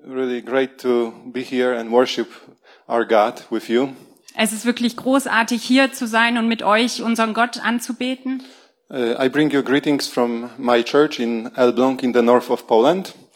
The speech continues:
Speaker 2: Ich bringe euch Grüße mit von meiner Gemeinde aus Polen, Nord-, im Norden von Polen, Al-
Speaker 1: This is, uh,
Speaker 2: Albank.
Speaker 1: yeah, this, <laughs> it's difficult for me to speak English. I can speak some German and it gets mixed.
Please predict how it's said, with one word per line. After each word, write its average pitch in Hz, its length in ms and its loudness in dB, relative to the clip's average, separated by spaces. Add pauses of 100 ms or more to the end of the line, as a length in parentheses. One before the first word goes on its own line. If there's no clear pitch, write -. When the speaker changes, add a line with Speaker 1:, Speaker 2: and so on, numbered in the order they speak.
(160)
Speaker 2:
Ich 220 120 -14
bringe 269 240 0
euch 240 340 0
Grüße 302 380 0
mit 294 300 0
von 240 340 -2
meiner 240 240 2
Gemeinde 262 480 0
aus 220 400 -6 (100)
Polen, 277 540 -2
Nord-, 262 400 0
im 226 160 -4
Norden 269 300 0
von 262 200 -2
Polen, 254 380 -4
Al- 220 400 -6 (400)
Speaker 1:
This 117 240 -8
is, - 400 -6
uh, 127 40 -2
Speaker 2:
Albank. 123 340 -2 (880)
Speaker 1:
yeah, 110 180 -10 (200)
this, 113 200 -8 (600)
<laughs> - 680 -18
it's 143 220 -2
difficult 147 440 4
for 135 180 4
me 143 160 6
to 143 100 2
speak 131 280 -2
English. 147 300 2
I 123 120 0
can 123 160 0
speak - 240 -2
some 127 220 0
German 131 440 4
and 117 160 -2
it - 160 -4
gets 123 340 -2
mixed. 123 380 2